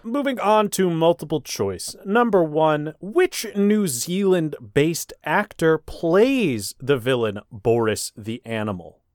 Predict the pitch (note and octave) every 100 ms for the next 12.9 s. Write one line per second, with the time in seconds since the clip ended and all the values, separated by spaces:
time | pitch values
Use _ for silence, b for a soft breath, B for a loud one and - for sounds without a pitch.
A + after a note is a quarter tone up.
0 | _ _ _ _ _ _ _ - G3 -
1 | A3 A3+ E3 G3 - _ _ _ _ _
2 | - A#2+ G#2+ - B2 C#3+ C#3 C#3 D3+ _
3 | _ _ _ _ _ _ A2+ G3+ F3 F3
4 | _ _ _ _ _ - A2 G#2+ A2 A2+
5 | A#2 C3 D3 C#3+ C#3+ _ _ _ _ _
6 | _ _ - - F3+ G3+ F3+ - _ _
7 | _ _ _ - A2 C3 - C#3 - -
8 | - C3 - _ - - - _ - D3
9 | B2 D#3 D#3 C#3+ D3 D#3+ - F3 F3 D#3
10 | - - _ - - A#3 - A#3+ - _
11 | _ _ _ _ _ _ - B B D3
12 | - A#2+ C3 D3 D3 F3 F#3+ F3+ D#3+